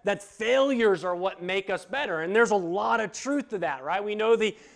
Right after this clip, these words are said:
the old saying. We've heard it over and over again. You know, how many times did it take Thomas Edison before he finally, uh, finally got the one light bulb that worked? Well, it took thousands of times. How many times did,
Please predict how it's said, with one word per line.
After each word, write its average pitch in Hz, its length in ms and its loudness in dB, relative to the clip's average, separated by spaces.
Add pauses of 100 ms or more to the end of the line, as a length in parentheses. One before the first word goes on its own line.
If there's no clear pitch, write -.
the 196 120 -8
old 208 260 2
saying. 208 380 -2
We've 175 140 -6
heard 190 180 -2
it 190 80 -6
over 202 340 0
and 196 80 -4
over 196 260 -2
again. 165 260 -6
You 165 60 -4
know, 175 60 -2
how 170 120 -4
many 214 180 0
times 208 380 -2
did 196 80 -8
it 202 100 -6
take 202 300 -8
Thomas 202 400 -8
Edison 180 480 -8
before 165 320 -8
he 180 80 -8
finally, 185 500 -6 (500)
uh, 147 220 -2 (100)
finally 208 320 -4
got 185 280 -6
the 180 60 -6
one 190 340 -4
light 190 260 -4
bulb 156 240 -4
that 139 180 -10
worked? 175 440 -4 (760)
Well, 127 80 -18
it 110 60 -20
took - 140 -6
thousands 202 500 0
of 160 80 -2
times. 127 500 -8 (800)
How 180 80 -4
many 233 220 0
times 214 400 -2
did, 190 180 4